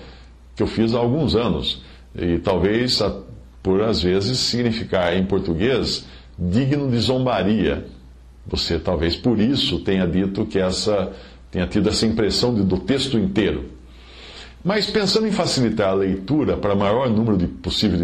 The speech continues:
de leitores, eu acabei traduzindo a palavra que estava, ah, em inglês, travesty, no original inglês, eu traduzi para ridículo no português.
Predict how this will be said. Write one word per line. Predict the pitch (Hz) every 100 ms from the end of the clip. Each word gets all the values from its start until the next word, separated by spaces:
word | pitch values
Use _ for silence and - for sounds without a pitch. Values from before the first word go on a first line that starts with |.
| 82
de | 80
leitores, | 80 78 127 120 87
eu | 123
acabei | 127 135 104
traduzindo | 127 135 139 101 131
a | 110
palavra | 95 87 90 131 107 80
que | 78
estava, | 90 - 92 90 92 82 73 - - - - -
ah, | - 82 87
em | 98
inglês, | 95 110 104 -
travesty, | 120 135 113 - - 82 67 - - - - -
no | -
original | 82 80 90 87
inglês, | 82 123 110 82
eu | 101
traduzi | 131 123 92 117 143 - - -
para | - 123
ridículo | 139 127 175 123
no | 98 90
português. | 85 82 71 60 -